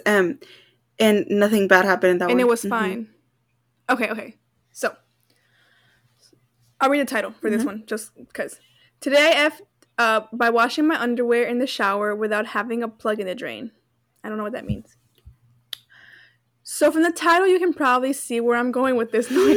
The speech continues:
Speaker 2: cannot. <laughs> Disclaimer, am on mobile. Also, this happened a few hours ago, so the humiliation is definitely still here, baby. <laughs>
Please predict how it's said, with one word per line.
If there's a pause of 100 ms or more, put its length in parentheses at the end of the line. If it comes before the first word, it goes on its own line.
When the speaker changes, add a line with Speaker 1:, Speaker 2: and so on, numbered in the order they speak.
Speaker 2:
cannot. (380)
<laughs>
Disclaimer, (800)
am
on
mobile.
Also,
this
happened
a
few
hours
ago,
so
the
humiliation
is
definitely
still
here,
baby. (120)
<laughs>